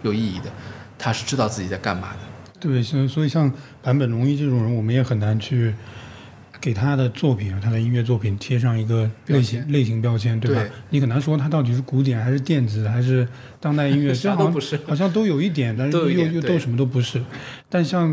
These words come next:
Speaker 2: 约翰威廉姆斯可能就还相对来说容易一点。
Speaker 1: 对，约翰威廉姆斯其实他做的，我觉得他做了一件很重要的事情，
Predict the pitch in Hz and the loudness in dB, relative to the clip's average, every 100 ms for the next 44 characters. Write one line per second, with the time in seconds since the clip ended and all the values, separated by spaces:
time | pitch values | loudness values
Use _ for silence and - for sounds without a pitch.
0 | 156 165 180 180 175 147 110 175 139 117 | 0 0 2 2 2 2 0 0 0 2
1 | 117 123 120 120 - - - 175 170 127 | 2 2 2 -2 -8 -20 -4 0 2 2
2 | 120 131 113 123 127 107 98 - - - | 2 2 2 0 0 -2 -4 -8 -12 -14
3 | - 156 135 185 226 208 151 113 139 - | -4 -2 2 2 2 0 0 -2 -4 -2
4 | 135 147 180 180 170 127 131 120 175 190 | -2 0 -2 2 4 2 0 0 0 0
5 | 190 147 135 123 117 123 110 117 110 | 0 0 0 -2 0 0 0 -4 -6